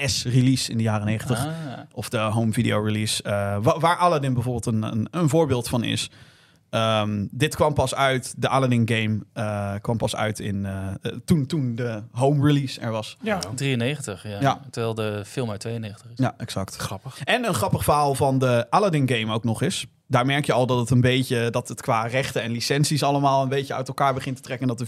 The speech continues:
Speaker 1: videogame-industrie groeit. Want, eh, tijdens de jaren tachtig had je Nintendo.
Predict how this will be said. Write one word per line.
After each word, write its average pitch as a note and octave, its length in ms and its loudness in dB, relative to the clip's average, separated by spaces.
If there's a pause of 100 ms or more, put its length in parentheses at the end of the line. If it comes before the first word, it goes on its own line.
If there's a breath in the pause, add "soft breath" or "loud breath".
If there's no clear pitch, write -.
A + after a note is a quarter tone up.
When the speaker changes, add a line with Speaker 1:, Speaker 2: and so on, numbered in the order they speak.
Speaker 1:
videogame-industrie D3+ 680 2
groeit. D3 420 -2 (500 loud breath)
Want, B2+ 420 2
eh, B2 300 2 (500)
tijdens C#3 300 0
de C#3 60 0
jaren C#3 240 4
tachtig D#3 280 0
had D3 160 2
je C#3+ 80 2
Nintendo. A#2+ 600 2